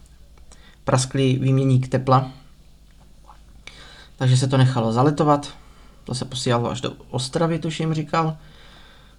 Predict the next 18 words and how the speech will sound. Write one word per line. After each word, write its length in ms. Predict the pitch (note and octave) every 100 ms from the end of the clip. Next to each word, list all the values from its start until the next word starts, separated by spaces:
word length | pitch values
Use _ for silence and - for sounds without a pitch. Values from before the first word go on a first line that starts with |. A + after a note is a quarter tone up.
| -
říkal 360 | C#3+ C#3+ E3+ D#3
Vašek. 520 | D#3 - D3+ C#3+ - - - - - - - - - - - - -
Změřily 480 | B2 C#3+ C#3+ C3 B2+
se 160 | - -
tlaky, 340 | D3 D3 D3
všecko, 600 | C3+ C3+ - C#3 B2+ B2+ - -
vyměnily 500 | B2+ C3+ C3 B2+ B2
se 140 | B2+
svíčky, 520 | - C#3+ D3 - C#3+
vyměnily 380 | C3 C3 A#2+ B2
se 160 | - -
káble, 500 | C3+ C#3+ D3 D3 C#3 - - - - - - - - -
protože 360 | B2+ B2+ B2+
to 100 | B2+
teda 280 | C3 B2+ A#2+ - - - - - C3 - - -
bylo 260 | B2+ C3
poněkud 540 | C3 C3+ C3+ C3 B2+ B2
jako 340 | A2 - B2+